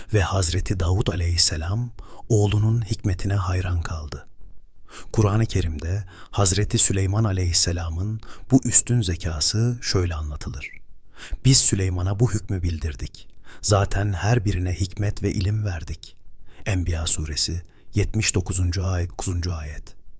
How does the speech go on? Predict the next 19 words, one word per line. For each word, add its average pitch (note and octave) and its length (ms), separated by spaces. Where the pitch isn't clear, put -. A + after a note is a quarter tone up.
Bu D3+ 160
olay G2 380
onun A#2+ 280
henüz B2 360
çocuk B2+ 380
yaşta F#2+ 360
bile E2 340
Allah'ın G#2 640
özel G#2+ 440
bir G2 240
lütfuna F#2+ 380
mazhar G2 420
olduğunu F2 420
göstermektedir. D#2 960
Babasının G#2+ 560
vefatından G2 680
sonra E2+ 540
hem C3 200
peygamber F#2 760